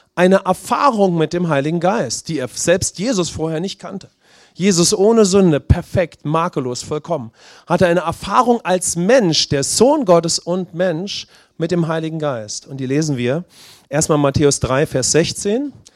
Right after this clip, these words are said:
Lasst uns mal auf diesen Vers schauen. Und als Jesus getauft war, stieg er sogleich aus dem Wasser und siehe, da öffnete sich ihm der Himmel und er sah den Geist Gottes wie eine Taube herabsteigen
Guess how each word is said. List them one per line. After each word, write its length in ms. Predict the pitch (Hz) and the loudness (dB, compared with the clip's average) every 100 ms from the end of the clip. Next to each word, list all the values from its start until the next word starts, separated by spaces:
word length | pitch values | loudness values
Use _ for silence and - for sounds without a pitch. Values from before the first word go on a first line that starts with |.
| _ _ | _ _
Lasst 220 | 131 131 | -6 -4
uns 140 | 143 - | -4 -2
mal 80 | 131 | -2
auf 100 | 127 | -2
diesen 240 | 143 147 | -6 -4
Vers 260 | 147 143 - | 0 0 0
schauen. 380 | 151 170 254 - - _ _ _ _ _ _ - - - - | 0 0 -2 -8 -20 _ _ _ _ _ _ -20 -20 -20 0
Und 180 | 165 | 2
als 220 | 180 165 214 | 2 0 2
Jesus 320 | 254 254 - | 2 2 0
getauft 560 | 214 - 202 233 - | 0 4 6 6 2
war, 240 | 143 135 139 | 2 2 0
stieg 440 | - - 247 269 | -2 0 0 -2
er 140 | 214 202 | 0 0
sogleich 500 | 160 151 165 220 196 | 2 2 4 4 2
aus 180 | 190 - | 0 2
dem 160 | 180 | 2
Wasser 500 | 160 175 147 135 175 - - - _ | 4 2 2 0 0 -8 -20 -20 _
und 180 | 170 165 | -2 0
siehe, 400 | - 262 233 170 | 0 2 4 4
da 260 | 156 - - | 4 2 4
öffnete 540 | 254 277 262 254 226 | 4 4 2 2 2
sich 280 | 208 214 208 | -2 -6 -4
ihm 180 | 208 190 | -2 0
der 120 | 165 | 2
Himmel 440 | 170 135 131 180 - _ _ | 2 0 -2 -4 -10 _ _
und 120 | 151 | 2
er 120 | 165 | 4
sah 200 | 156 185 | 4 4
den 180 | 190 160 | 4 2
Geist 380 | 156 180 240 - | 2 2 0 2
Gottes 320 | 180 160 - | 0 0 -4
wie 80 | 196 | -4
eine 240 | 165 160 | -2 -4
Taube 420 | - - 208 277 214 | -4 -4 0 2 2
herabsteigen 840 | 180 180 196 - 147 135 147 | 2 2 0 -2 -2 -2 -2